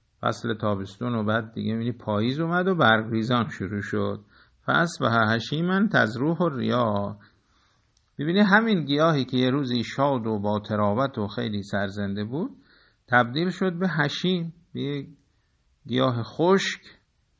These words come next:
و سست و خرد، تذروه الریاح، که یه باد معمولی هم که میاد این برگا رو اینور و اونور پخش می‌کنه.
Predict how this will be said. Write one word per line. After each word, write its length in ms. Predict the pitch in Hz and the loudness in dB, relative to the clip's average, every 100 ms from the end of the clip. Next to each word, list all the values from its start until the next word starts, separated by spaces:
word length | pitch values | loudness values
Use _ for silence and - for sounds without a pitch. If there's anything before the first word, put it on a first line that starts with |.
| _ _ _ _ _ _ 104 | _ _ _ _ _ _ -4
و 540 | 107 107 98 95 90 - - _ _ _ _ _ _ _ | 2 4 4 0 -4 -10 -18 _ _ _ _ _ _ _
سست 680 | - - 131 156 156 - 107 | -20 -4 0 0 -2 -12 -4
و 120 | 110 | -4
خرد، 560 | 110 - 143 170 170 _ _ _ _ _ - | -4 -2 0 0 -4 _ _ _ _ _ -2
تذروه 520 | 131 131 143 185 185 | 0 0 -2 0 0
الریاح، 540 | 170 139 143 135 113 - - | -2 -2 0 0 -2 -10 -8
که 340 | 147 170 185 _ _ _ _ _ _ _ _ _ _ _ 170 | -4 -4 -6 _ _ _ _ _ _ _ _ _ _ _ -4
یه 380 | 147 160 127 - - _ _ _ _ | 4 4 4 -2 -16 _ _ _ _
باد 260 | 131 147 131 | 2 2 4
معمولی 540 | 123 117 117 117 117 | 4 4 4 0 0
هم 160 | 117 110 | -2 -2
که 120 | 117 | -2
میاد 320 | 113 139 165 | -2 0 0
این 160 | 160 147 | -2 2
برگا 380 | 107 104 104 147 | 4 4 2 0
رو 100 | 170 | 0
اینور 380 | 127 117 104 104 | 0 0 2 2
و 40 | |
اونور 400 | 107 104 120 113 | 0 2 4 2
پخش 520 | - 90 82 - - | 0 -8 -8 -12 -14
می‌کنه. 840 | 82 - 80 78 82 82 90 87 | -14 -10 -10 -10 -12 -14 -16 -18